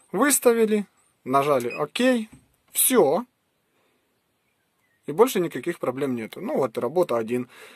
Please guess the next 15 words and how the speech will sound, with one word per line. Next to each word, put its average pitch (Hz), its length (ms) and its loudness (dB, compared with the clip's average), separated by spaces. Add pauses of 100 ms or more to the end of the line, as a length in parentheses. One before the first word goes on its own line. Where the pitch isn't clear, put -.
(380)
Кто-то 208 380 2
хочет 170 340 0
сохранить 156 460 -2
себе 147 180 -4
параметры, 143 460 0
чтобы 131 200 -8
заново 131 340 -2
не 127 120 -4
выставлять, 143 540 -2
то 135 100 -2
есть - 180 -6
можно 151 360 -4
вот 131 280 -10 (540)
на 139 140 -4
вторую. 117 440 -4